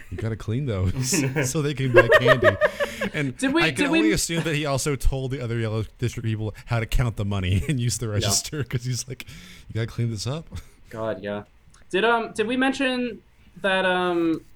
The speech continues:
Speaker 3: Sophia did apologize to Guylan? She said, like, basically, like,
Speaker 1: Oh,
Speaker 3: "Hey,
Speaker 1: yeah.
Speaker 3: it was really, it was really fucked up that I did that in front of a bunch of people, and that wasn't cool.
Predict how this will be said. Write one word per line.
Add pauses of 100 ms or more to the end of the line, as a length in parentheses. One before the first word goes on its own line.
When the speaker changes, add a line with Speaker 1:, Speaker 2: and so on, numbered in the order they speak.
(200)
Speaker 3:
Sophia
did
apologize
to
Guylan? (100)
She
said,
like,
basically,
like,
Speaker 1:
Oh,
Speaker 3:
"Hey,
Speaker 1:
yeah.
Speaker 3:
it
was
really,
it
was
really
fucked
up
that
I (140)
did
that
in
front
of
a
bunch
of
people,
and
that
wasn't
cool.